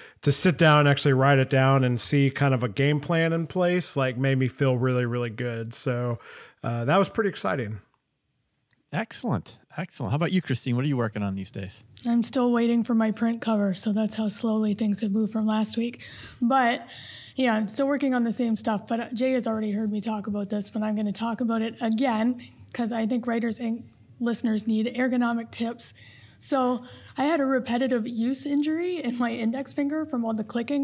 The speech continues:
Speaker 3: that I do, um, probably 'cause I use a MacBook and they're, like, notorious for being awful for, you know,
Speaker 1: They're
Speaker 3: that kind of stuff.
Speaker 1: horrible.
Speaker 3: Yeah.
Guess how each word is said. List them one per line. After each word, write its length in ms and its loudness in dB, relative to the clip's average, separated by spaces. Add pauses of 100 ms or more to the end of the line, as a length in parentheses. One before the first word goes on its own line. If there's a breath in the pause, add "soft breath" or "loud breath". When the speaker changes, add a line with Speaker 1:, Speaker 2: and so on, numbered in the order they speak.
Speaker 3:
that 160 -2
I 120 0
do, 280 -2 (380 loud breath)
um, 520 2 (260 loud breath)
probably 260 2
'cause 140 -2
I 60 0
use 180 0
a 60 0
MacBook 500 -2
and 100 -2
they're, 120 -2
like, 220 -4 (600 soft breath)
notorious 480 0
for 160 -4
being 240 -2
awful 360 -2
for, 300 -6 (720 loud breath)
you 120 0
know, 140 4
Speaker 1:
They're 100 2
Speaker 3:
that 60 -6
kind 180 6
of 120 6
stuff. 180 2
Speaker 1:
horrible. 140 -8 (180 loud breath)
Speaker 3:
Yeah. 240 2